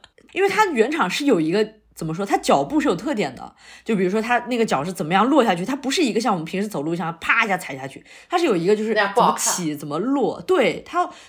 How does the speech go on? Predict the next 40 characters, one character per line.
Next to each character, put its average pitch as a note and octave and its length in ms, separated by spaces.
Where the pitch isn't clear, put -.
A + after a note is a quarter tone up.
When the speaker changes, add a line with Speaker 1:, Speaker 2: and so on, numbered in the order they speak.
Speaker 1:
它 F4+ 200
要， D4+ 320
既 A4+ 220
要 C#4 100
走 F3 160
得 C3+ 60
快， C#4+ 340
然 - 80
后 F3+ 120
它 G#3 140
又 B3 140
要 A3 160
有 E3+ 200
功 G3+ 220
夫 F#3+ 100
在 E3 120
身 D#3 180
上， D3+ 160
所 D4+ 120
以 D4 60
它 F#4 80
这 G4 140
个 D#4 60
样 G3 220
子 F3+ 80
呢， E3 100
Speaker 2:
要 E3 60
走 E3+ 80
得 F#3 140
美。 D3 140
Speaker 1:
就， - 40
对， E3+ 280
功 G4 240
夫 F4+ 100
好， E3 220
它 A#3+ 100
就 C#4+ 120
能 A#3 140
出 F#4 300
彩。 D3 680